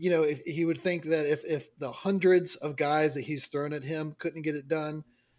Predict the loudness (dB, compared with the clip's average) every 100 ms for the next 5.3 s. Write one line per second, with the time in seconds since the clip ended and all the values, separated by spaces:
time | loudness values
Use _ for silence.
0 | -10 -4 -2 0 0 0 0 -2 -2 -6
1 | -6 -4 -4 -4 -6 -6 -2 -2 -2 -4
2 | -6 -4 -4 -4 -6 -8 -8 -8 -8 -12
3 | _ _ _ -6 -2 -2 0 -2 -4 -6
4 | -6 -6 -10 -12 -14 -18 -20 -18 -20 -20
5 | -20 -20 -20